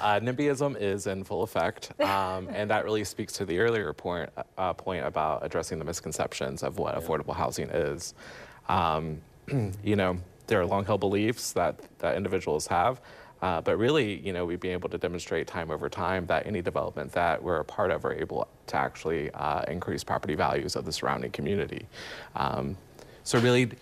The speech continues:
Speaker 1: to challenge folks about their misconceptions and to be a part of the solution, welcoming us to their community would,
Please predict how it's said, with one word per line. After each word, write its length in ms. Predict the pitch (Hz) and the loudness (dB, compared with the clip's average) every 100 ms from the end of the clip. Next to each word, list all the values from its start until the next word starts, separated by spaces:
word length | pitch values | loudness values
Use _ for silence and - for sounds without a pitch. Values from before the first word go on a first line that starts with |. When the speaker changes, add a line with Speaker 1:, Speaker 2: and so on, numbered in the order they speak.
| - - - | -20 -20 -8
Speaker 1:
to 100 | 104 | -4
challenge 380 | - 95 92 85 | 0 2 2 0
folks 240 | 95 - - | 0 0 2
about 180 | 95 | 2
their 100 | 92 | 2
misconceptions 920 | 90 78 - 90 92 - 120 120 117 - | 0 0 -2 0 0 2 2 2 0 -2
and 200 | 87 80 | -2 0
to 60 | 95 | 2
be 100 | 95 | 2
a 60 | |
part 220 | 90 117 113 | 2 4 4
of 60 | |
the 60 | 98 | 2
solution, 480 | - 82 85 87 87 | -2 -4 -2 -2 0
welcoming 400 | 87 87 73 69 | 2 0 -4 -6
us 220 | 71 - | -6 -6
to 80 | 92 | -4
their 140 | 78 | -6
community 500 | - - 76 71 - | -6 -4 -2 -2 -2
would, 220 | 71 71 | -2 -4